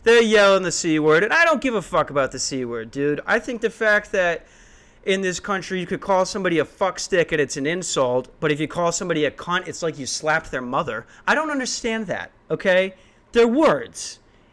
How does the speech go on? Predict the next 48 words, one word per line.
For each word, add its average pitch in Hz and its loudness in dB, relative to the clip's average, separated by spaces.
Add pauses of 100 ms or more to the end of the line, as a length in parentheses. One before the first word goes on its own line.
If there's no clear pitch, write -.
(180)
And 175 -2
cunt 339 0
is 190 -2
a - -2
great 208 -2
word. 254 -6 (400)
Cuntity, 269 -4
cunt, 311 -2
cunt, 302 -4
cunt. 269 -4
Do 170 -10
you 190 -6
see 294 -6
how 285 -2
I'm 254 -4
saying 226 -2
it 233 -4
right 214 4
now 202 4
and 190 2
I 175 0
don't 180 -4
give 170 -4
a - -12
shit? 269 0 (500)
I'm 330 2
in 311 2
my 285 2
apartment 247 -2 (140)
with 220 2
walls. 233 4 (720)
And 208 4
I'm 220 4
by 240 4
myself. 233 0
Nobody 262 0
can 226 -6
hear 240 -2
me. 202 -2
I'm 185 -2
not 226 -2
yelling 202 0
that 147 0
to 190 -4
an 165 0
entire 196 0 (340)
apartment 190 0
complex. 110 -10